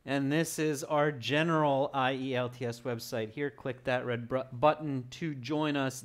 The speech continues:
there. As well, get our app from your app store, Academic I E L T S Help. Look for our logo, our shield.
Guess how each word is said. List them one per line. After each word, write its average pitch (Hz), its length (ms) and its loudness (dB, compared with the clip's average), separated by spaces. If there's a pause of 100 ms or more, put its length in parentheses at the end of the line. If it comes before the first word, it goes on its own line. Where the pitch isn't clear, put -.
there. 220 460 6 (1600)
As 165 140 0
well, 240 320 10
get 233 200 6
our 254 180 6
app 240 380 4 (480)
from 170 220 0
your 185 220 0
app 202 300 0
store, 123 560 2 (120)
Academic 151 720 -2
I 127 200 -4
E 135 140 -6
L 135 140 -2
T 156 180 -4
S 151 160 -4
Help. 202 300 -4
Look 123 160 -6
for 147 160 -2
our 151 180 2
logo, 190 300 2
our 117 140 2
shield. 151 500 2